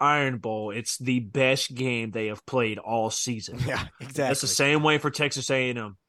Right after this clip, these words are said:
Speaker 2: <laughs>
Speaker 1: But it's like, you want to beat Bama. You strive to beat Bama.
Speaker 2: Yep. They do.
Speaker 1: Like,
Speaker 2: And
Speaker 1: I mean
Speaker 2: Jimbo wants that more than anything. I know those players want it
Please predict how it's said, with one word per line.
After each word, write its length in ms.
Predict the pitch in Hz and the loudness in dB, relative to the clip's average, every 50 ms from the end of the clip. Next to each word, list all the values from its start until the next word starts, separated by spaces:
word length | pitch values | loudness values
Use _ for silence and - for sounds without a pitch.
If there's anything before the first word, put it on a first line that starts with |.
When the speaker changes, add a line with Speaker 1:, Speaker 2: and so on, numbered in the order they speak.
| _ _ - | _ _ -18
Speaker 2:
<laughs> 380 | 165 156 _ _ - 127 170 139 | -18 -18 _ _ -6 -4 -2 0
Speaker 1:
But 120 | 151 139 | 2 2
it's 160 | 139 135 - | 2 2 2
like, 380 | 170 156 147 139 135 131 131 - _ _ - | 2 4 4 6 4 2 2 0 _ _ -10
you 160 | 156 156 160 | -6 -4 -4
want 400 | 151 143 127 143 147 151 151 - - - | -4 -2 0 4 4 4 4 2 -4 -10
to 160 | - 131 123 | -8 -8 -8
beat 280 | 104 - 120 117 101 95 | -6 -6 -6 -6 -6 -6
Bama. 320 | 117 120 120 110 104 101 | -6 -6 -6 -6 -8 -10
You 120 | 95 101 101 | -10 -10 -8
strive 920 | - - - - - - 147 147 143 143 147 147 143 135 131 127 127 - | -6 -6 -6 -6 -4 0 4 6 8 8 8 8 8 6 4 2 0 -4
to 120 | - - 135 | -12 -12 -10
beat 480 | 113 101 127 117 120 120 - 113 117 | -8 -6 -4 -2 -2 -4 -6 -8 -10
Bama. 440 | - 117 110 110 104 95 95 92 92 - - | -8 -6 -6 -6 -8 -10 -12 -14 -16 -16 -12
Speaker 2:
Yep. 140 | 113 104 - _ _ _ _ _ _ _ _ - | -12 -12 -12 _ _ _ _ _ _ _ _ -6
They 120 | 120 131 | -4 2
do. 260 | 143 180 208 220 165 - | 4 6 6 6 4 0
Speaker 1:
Like, 140 | - 120 127 | -2 0 2
Speaker 2:
And 80 | 127 127 | 4 4
Speaker 1:
I 80 | 131 | 4
mean 240 | 131 127 123 120 117 | 4 2 0 0 0
Speaker 2:
Jimbo 320 | 110 151 175 202 208 196 | 2 2 2 4 6 6
wants 300 | 165 143 156 165 165 - | 6 6 4 2 0 0
that 280 | - 165 165 160 - - | 2 2 2 2 0 -4
more 320 | 143 127 131 139 156 156 | -12 -8 -2 0 2 2
than 160 | 147 139 135 139 | 2 0 -2 -4
anything. 480 | 147 160 170 165 - - 170 175 175 | -4 -4 -4 -4 -2 -2 -2 -2 -2
I 60 | 143 | -4
know 140 | 123 120 123 | -4 -2 -2
those 160 | 120 113 - | -2 -4 -6
players 340 | - - 147 139 139 143 139 | -6 -6 -4 -2 -2 -2 -2
want 160 | 139 135 131 | -4 -4 -6
it 80 | 123 | -6